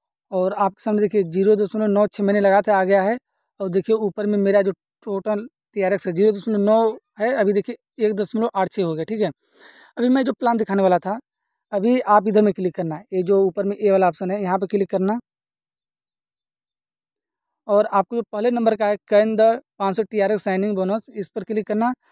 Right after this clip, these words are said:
और इसमें आपको कुछ प्लान है, देखिए, कितना से कितना डिपॉजिट करेंगे तो कितना परसेंट मिलेगा। पहले नंबर पर पाँच सौ डिपॉजिट करते हैं तो आपको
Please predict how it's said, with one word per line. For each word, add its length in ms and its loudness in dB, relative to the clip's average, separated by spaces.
और 100 -2
इसमें 220 0
आपको 160 0
कुछ 140 -4
प्लान 300 -2
है, 60 -2
देखिए, 440 0
कितना 320 0
से 120 -4
कितना 200 -2
डिपॉजिट 340 -2
करेंगे 180 0
तो 40 -2
कितना 220 0
परसेंट 300 -4
मिलेगा। 340 -2
पहले 240 0
नंबर 260 -2
पर 220 -8
पाँच 240 0
सौ 140 0
डिपॉजिट 420 -2
करते 340 -4
हैं 160 -2
तो 120 -6
आपको 320 -2